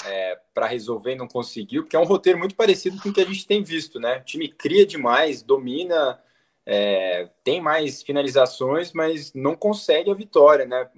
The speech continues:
Antes do, do Sardinha falar, passar os números aqui, ó, pra quem não acompanhou. Então, posse de bola, sessenta pro Bragantino, quarenta pro Goiás. O Goiás se sente muito confortável, né, jogando,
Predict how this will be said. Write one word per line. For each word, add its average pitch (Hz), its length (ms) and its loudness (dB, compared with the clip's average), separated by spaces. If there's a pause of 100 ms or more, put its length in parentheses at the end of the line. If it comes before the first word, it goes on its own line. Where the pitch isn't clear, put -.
Antes 127 200 -12
do, 127 260 -10
do 117 120 -18
Sardinha 113 480 -2
falar, 120 300 2
passar 135 320 0
os 117 140 -2
números 113 340 -4
aqui, 101 220 -4
ó, 120 60 0
pra 101 160 -10
quem 107 120 -18
não 104 80 -14
acompanhou. 110 540 -6
Então, 110 180 -10
posse 123 300 -2
de 110 80 -20
bola, 113 400 2 (280)
sessenta 160 640 -2
pro 143 160 -10
Bragantino, 131 540 -2
quarenta 127 420 0
pro 120 160 -10
Goiás. 110 760 2
O - 20 -16
Goiás 113 240 2
se - 80 -20
sente 123 260 -14
muito 139 140 -12
confortável, 131 720 0
né, 123 140 2
jogando, 110 500 -4